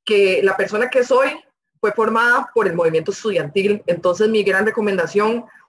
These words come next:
chicos y chicas y chiques, es que se involucren en el movimiento estudiantil, que no se queden en su área, no se queden solo si son de ingeniería, de,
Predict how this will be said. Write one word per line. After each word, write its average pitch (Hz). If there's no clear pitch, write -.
chicos 220
y 220
chicas 220
y 160
chiques, -
es 202
que 240
se 269
involucren 233
en 226
el 208
movimiento 175
estudiantil, 208
que -
no 180
se 226
queden 254
en 254
su 202
área, 202
no 190
se 240
queden 247
solo 254
si 247
son 202
de 247
ingeniería, 226
de, 185